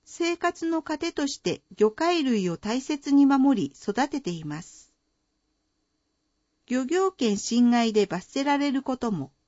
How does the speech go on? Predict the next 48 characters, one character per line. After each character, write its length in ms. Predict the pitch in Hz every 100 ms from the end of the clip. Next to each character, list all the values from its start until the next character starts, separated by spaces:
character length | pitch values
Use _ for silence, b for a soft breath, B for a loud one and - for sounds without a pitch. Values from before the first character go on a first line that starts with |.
| _ _ _ _ _ _ _ _ _ _ _ _ _ _
共 240 | 339 349 359
同 240 | 359 359
漁 200 | 339 330
業 240 | 330 349 339
権 240 | 226 208
対 240 | - 226
象 300 | 240 247 226
の 260 | 214 208 - _ _ _
ア 140 | 294 339
ワ 160 | 311
ビ、 200 | 202 143 _
サ 220 | - 330
ザ 180 | 339 277
エ 80 | 196
等 300 | - 269 226
の 140 | 151
貝 340 | - 254 254 196
類、 280 | 151 117 _ _ _ _ _ _ _
ワ 160 | 277 320
カ 180 | 285 233
メ、 240 | 170 - _ -
昆 260 | 349 349
布 140 | 214 202
等 220 | 269 247
の 160 | 180
海 260 | - 247 277
藻 320 | 277 294 262
類、 300 | 170 147 - _ _ _ _ _ _ _
伊 80 | 240
勢 280 | - 381 403
エ 40 |
ビ 140 | 381 220
や 120 | 185
タ 160 | - 320
コ 160 | 262
等 340 | 247 285 269 196
を 180 | 147 - _ _ _
組 400 | 269 269 339 370
合 140 | 381
員 360 | 339 220 185 -
以 80 | 339
外 260 | 349 311
の 120 | 220
人 220 | 202 - 247
が 140 | 220
取 220 | 220 202
る 40 | 185
と 280 | 160 151